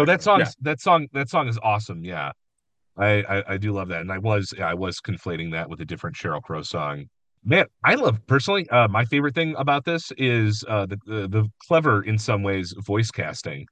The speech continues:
Speaker 1: Oh, absolutely. I did not realize how good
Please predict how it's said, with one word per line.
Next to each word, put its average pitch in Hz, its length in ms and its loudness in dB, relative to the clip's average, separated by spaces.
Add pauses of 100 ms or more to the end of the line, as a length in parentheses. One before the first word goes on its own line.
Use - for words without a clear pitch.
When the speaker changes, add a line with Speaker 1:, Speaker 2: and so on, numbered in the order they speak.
(140)
Speaker 1:
Oh, 117 240 2 (400)
absolutely. 120 680 -2 (100)
I 151 160 4
did 135 180 0
not 123 320 0
realize 104 840 -2
how 101 340 -4
good 95 460 -10